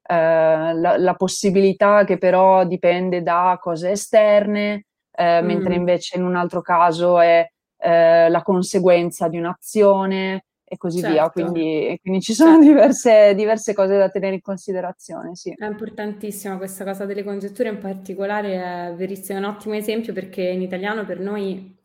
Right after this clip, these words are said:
Speaker 2: tutto ciò che è futuro è incerto.
Speaker 1: Sì.
Speaker 2: Non ce lo dobbiamo dire, anche se io dico: "Ah, forse domani pioverà." Nella tua mente tu già lo prendi come un boh, chi lo sa, magari sì, magari
Speaker 1: Mm,
Speaker 2: no.
Speaker 1: mm,
Speaker 2: In giapponese
Speaker 1: mm.
Speaker 2: è molto diverso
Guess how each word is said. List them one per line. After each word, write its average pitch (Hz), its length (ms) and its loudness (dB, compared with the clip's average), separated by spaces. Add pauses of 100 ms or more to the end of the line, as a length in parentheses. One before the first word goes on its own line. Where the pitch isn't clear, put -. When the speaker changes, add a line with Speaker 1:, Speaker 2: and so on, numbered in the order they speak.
(140)
Speaker 2:
tutto 262 300 -6
ciò 262 240 -10
che 233 100 -8
è 226 40 -8
futuro 233 760 -6
è - 80 -8
incerto. 185 960 -10
Speaker 1:
Sì. - 440 -12
Speaker 2:
Non 262 120 0
ce 254 140 -4
lo 233 120 -2
dobbiamo 208 360 -6
dire, 202 200 -6
anche 202 220 -8
se 202 140 -8
io 202 200 -8
dico: 202 240 -10 (260)
"Ah, 302 140 -8
forse 294 300 -8
domani 214 340 -6
pioverà." 196 640 -4 (380)
Nella 233 280 -2
tua 240 160 -4
mente 202 540 -4
tu 208 200 -10
già 220 180 -4
lo 226 100 -2
prendi 214 360 -4
come 208 220 -4
un 202 260 -6
boh, 190 200 -6
chi 185 180 -14
lo 170 80 -8
sa, - 240 -10
magari 175 280 -6
sì, 190 160 -12
magari 214 300 0
Speaker 1:
Mm, 196 60 2
Speaker 2:
no. 185 180 -2 (100)
Speaker 1:
mm, 180 320 -4
Speaker 2:
In 233 60 -2
giapponese 233 580 -2
Speaker 1:
mm. 208 80 -4
Speaker 2:
è 202 60 -6
molto 202 320 -8
diverso 190 840 -6